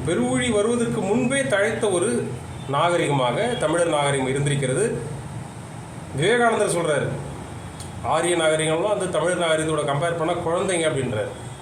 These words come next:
இந்த தமிழர்கள் தான், இந்த தமிழர் நாகரிகம் தான் போயிட்டு சுமேரியால சுமேரிய நாகரிகத்தையும் எகிப்தில் எகிப்திய நாகரிகத்தையும் தோற்றுவித்தனன்னு நாம சொல்லல,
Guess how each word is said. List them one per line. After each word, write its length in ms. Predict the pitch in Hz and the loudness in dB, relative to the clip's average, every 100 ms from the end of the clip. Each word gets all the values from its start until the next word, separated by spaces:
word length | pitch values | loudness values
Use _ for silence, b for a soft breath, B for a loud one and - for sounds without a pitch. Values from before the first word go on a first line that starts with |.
| - | -8
இந்த 160 | 127 160 | -2 0
தமிழர்கள் 520 | 143 160 202 202 202 | 2 2 2 2 2
தான், 140 | 214 | 2
இந்த 120 | 202 160 | 0 0
தமிழர் 300 | 156 190 190 | 0 2 2
நாகரிகம் 420 | 180 185 190 190 | 2 2 2 2
தான் 200 | 202 196 | 2 2
போயிட்டு 460 | 185 180 160 151 127 117 - - - - - - | 0 0 0 0 -4 -6 -8 -8 -6 -6 -4 0
சுமேரியால 560 | 190 214 202 170 160 185 127 - - - - - - - 160 | 4 4 4 2 2 0 -2 -6 -10 -12 -12 -12 -12 -6 0
சுமேரிய 320 | 180 202 196 | 2 2 2
நாகரிகத்தையும் 720 | 175 175 165 165 170 143 113 - - - - - | 2 2 0 0 0 -2 -2 -4 -6 -8 -6 0
எகிப்தில் 600 | 156 226 226 190 123 110 - - - - | 0 2 0 0 0 -2 -6 -8 -8 -4
எகிப்திய 440 | 147 233 247 233 220 | 0 0 0 0 2
நாகரிகத்தையும் 760 | 175 196 190 - 175 131 117 139 | 4 4 2 0 0 0 0 0
தோற்றுவித்தனன்னு 800 | 233 240 233 - 208 202 269 - - - - - - | 0 2 0 0 2 2 2 -2 -6 -8 -8 -8 -6
நாம 280 | 110 123 151 156 | -2 0 0 0
சொல்லல, 380 | 165 165 147 | 0 2 2